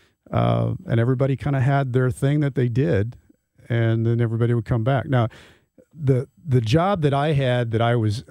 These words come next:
I knew that I wanted as soon as I knew that it was, uh, it was a job, was that there were five people that got to leave Leavenworth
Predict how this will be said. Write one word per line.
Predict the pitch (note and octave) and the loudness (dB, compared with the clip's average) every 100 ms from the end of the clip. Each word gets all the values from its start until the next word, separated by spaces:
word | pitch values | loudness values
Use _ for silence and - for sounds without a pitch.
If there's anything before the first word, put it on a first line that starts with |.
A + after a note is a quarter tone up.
| E2 - - - | -18 -18 -8 0
I | |
knew | B2 C#3+ E3 | 2 2 2
that | E3 | 0
I | C#3 | 0
wanted | B2+ C3+ C#3 A2+ F#2 G#2+ - - - _ _ _ _ _ _ _ _ - C#3+ D#3 | 0 0 0 0 -2 -4 -10 -18 -20 _ _ _ _ _ _ _ _ -16 -12 -4
as | C3+ A2 | 0 0
soon | - E3+ E3 | 0 0 2
as | D3+ | 0
I | B2 | 0
knew | C3 C#3+ | 0 0
that | A#2+ | 0
it | A#2 | 0
was, | A2+ G2+ | 0 -2
uh, | C3+ B2 B2 | -2 -2 0
it | |
was | B2+ A2 G#2 | 0 0 -2
a | |
job, | G2 A#2+ C3 B2+ G2+ G2+ - - - _ _ | -2 0 2 0 -2 -6 -12 -20 -20 _ _
was | - A2+ A2+ A2+ A2+ A2 - | -4 0 2 2 0 -4 -4
that | B2 A2+ - _ - | -2 -2 -4 _ -2
there | C3+ | 0
were | B2 A2+ | 0 -2
five | - - D3 E3 F3+ E3+ | -2 -2 0 2 0 -2
people | - F3+ - G2+ G2+ - - _ _ _ _ _ _ _ _ - | -2 -2 0 0 -2 -6 -16 _ _ _ _ _ _ _ _ -2
that | B2+ B2 | -2 2
got | B2 B2+ | 0 0
to | - | 0
leave | G#2+ A#2 D3+ F3+ F3+ - _ _ _ _ _ _ _ _ | 0 2 2 2 -2 -6 _ _ _ _ _ _ _ _
Leavenworth | A2+ A2+ D3+ D#3 C3 G#2+ F#2+ G#2+ - | -2 0 2 2 0 2 0 -2 -8